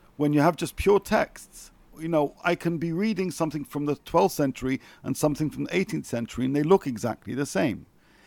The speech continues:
In book form, they often look different. Not maybe exactly different, but, but you have a sense of their context more so when they're in a book than they want a hand-, handout.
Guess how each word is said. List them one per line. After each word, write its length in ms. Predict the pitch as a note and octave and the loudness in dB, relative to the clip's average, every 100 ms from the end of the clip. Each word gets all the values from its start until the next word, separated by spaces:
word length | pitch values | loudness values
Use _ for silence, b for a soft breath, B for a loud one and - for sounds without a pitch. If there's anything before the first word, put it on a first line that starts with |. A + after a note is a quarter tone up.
| b b | b b
In 140 | E3+ | -4
book 260 | B2+ A#3 - | 6 6 6
form, 340 | - D#3 C#3+ | -2 -2 0
they 120 | C#3 D3+ | 0 0
often 360 | D3 C3 - A#2 | 0 -2 -2 -4
look 160 | G#2 - | -4 -4
different. 580 | A2 - - _ - _ | -4 -6 -20 _ -20 _
Not 200 | - G3 | -2 0
maybe 220 | C#3+ B2+ G#2+ | 0 -4 -4
exactly 460 | G2+ E3+ - D3+ | 2 2 2 -6
different, 420 | G#2+ A2 - G3 | -4 -6 -8 -6
but, 180 | B2+ E3 b b b b - | -4 -4 b b b b -2
but 160 | F3 - _ | -2 -4 _
you 240 | E3 F3 D3 | -4 0 2
have 260 | D#3+ A3 | 4 4
a 60 | A3+ | 4
sense 520 | - - F#3+ G#3 - | 0 2 2 2 -2
of 160 | D#3 C3+ | -4 0
their 140 | D#3 | -2
context 640 | - - G3+ - C#3 - D3 | -2 -2 -2 -2 -6 -6 -6
more 260 | D#3+ G#3+ | 0 2
so 260 | G#3 C3 B2+ | 2 0 0
when 180 | A#2+ A#2+ | -2 -2
they're 140 | B2 | 0
in 80 | D3 | -2
a 60 | |
book 340 | A#2 G3 - - b b b | 4 4 4 -4 b b b
than 140 | C#3+ | -4
they 80 | C#3+ | -2
want 200 | C#3 C#3+ | -2 -2
a 60 | C3 | -2
hand-, 360 | D#3+ D#3 C3 - | -2 -2 -4 -8
handout. 580 | B2 D#3 A2+ - - | -4 -4 -4 -10 -18